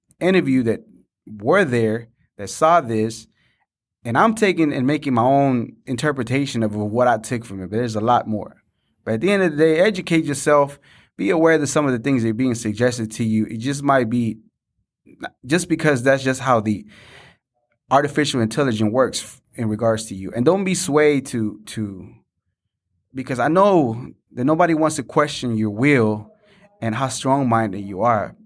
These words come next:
But after a while, if you, if you think about it, there's a reason why they're always buying commercials, playing commercials and things like that, over and over the same ones, because after a while, it does work. It does work. It does get you to take action and do stuff.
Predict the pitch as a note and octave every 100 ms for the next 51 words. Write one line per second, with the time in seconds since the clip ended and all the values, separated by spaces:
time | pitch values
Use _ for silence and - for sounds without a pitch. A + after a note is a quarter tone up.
0 | _ - B2 C3+ D#3 D#3 D3 C#3+ C#3 A#2+
1 | B2 A#2+ A#2 B2+ A2 D#3+ D3 B2+ A#2+ A2+
2 | - _ _ _ _ _ _ C3 C#3+ B2+
3 | C3 D3 C#3 B2+ A2+ B2 C#3 B2 C3+ C3
4 | - A#2+ B2+ B2 A2 - C3 C3+ A#2+ B2
5 | A#2 A#2+ A2 G#2+ C#3 B2+ A2 A2+ A2 G2
6 | D3 D#3 D#3+ D#3 D3+ C#3+ B2+ A#2+ C#3 C3+
7 | A#2+ B2+ A2+ G#2+ A2 A2 - - _ _
8 | _ B2+ C#3+ - A2 C3 C#3+ G#2+ F#2+ G2+
9 | C#3+ D2+ C#3+ C3+ - - _ _ _ _
10 | - G#2+ C#3 E3+ C#3 A#2+ G#2+ - - A2
11 | C#3 E3+ - D3+ C#3+ B2 A#2 - C#3 A#2
12 | A#2+ A#2 A2 G#2 G2 A#2+ A#2 - F2